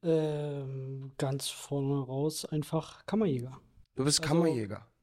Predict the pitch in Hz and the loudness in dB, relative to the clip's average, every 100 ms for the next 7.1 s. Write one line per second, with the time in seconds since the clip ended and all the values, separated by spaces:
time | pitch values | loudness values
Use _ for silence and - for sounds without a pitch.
0 | - 208 196 - 185 175 175 175 175 175 | 2 4 4 4 4 8 6 4 0 0
1 | 156 151 - 202 190 180 170 160 156 151 | 0 -2 0 2 6 8 6 4 2 2
2 | 151 147 143 135 135 135 147 143 190 196 | 0 2 2 4 2 2 0 2 2 4
3 | 175 170 - 147 143 135 - - _ _ | 0 -2 -4 -4 -4 -8 -10 -16 _ _
4 | _ - 156 143 135 135 131 131 120 127 | _ 0 2 2 0 -2 -4 -6 -6 -6
5 | 127 127 131 147 147 156 147 147 143 135 | -6 -8 -10 -6 -2 0 2 2 2 0
6 | 127 135 131 143 139 139 139 131 135 127 | -2 -4 0 0 0 -4 -4 -2 -4 -4